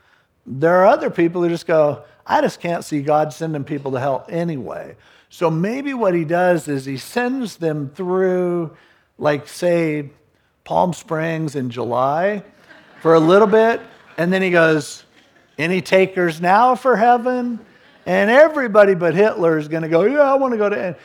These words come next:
you have the second chance and you go to heaven. And it's a cute idea. And, I mean, sounds good to me. Problem is, Jesus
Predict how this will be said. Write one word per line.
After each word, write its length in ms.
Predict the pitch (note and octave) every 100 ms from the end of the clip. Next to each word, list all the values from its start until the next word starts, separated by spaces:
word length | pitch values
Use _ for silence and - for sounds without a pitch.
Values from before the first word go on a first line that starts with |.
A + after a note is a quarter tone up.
| _
you 120 | F#3
have 100 | F#3+
the 100 | F3
second 460 | - - G#3+ G#3+ G#3
chance 400 | - F3+ F3 E3
and 140 | D3+
you 80 | D3
go 160 | D3 C#3+
to 100 | C#3+
heaven. 400 | E3+ D3+ B2 A#2 - _ _ _ _
And 140 | G#3+ B3
it's 160 | A#3
a 40 | A3+
cute 400 | - - D4+ C#4+
idea. 800 | G3+ F3 D#3+ F#3 F3+ F2+ C2 - _ _ _ _ -
And, 320 | G3 G3 F#3 - _ _
I 40 | A#3
mean, 180 | C4+
sounds 340 | F#3 C4 D#4+ G3
good 260 | A3 A3
to 80 | D#3
me. 580 | C3+ D3+ F#3+ B2 A#2 C3+ _ _ _ _ _ E3+
Problem 380 | A#3+ C#4+ C#4+
is, 180 | G3 C#3+
Jesus 840 | B2 A#2+ F#3 C4 F3+ D#3 - -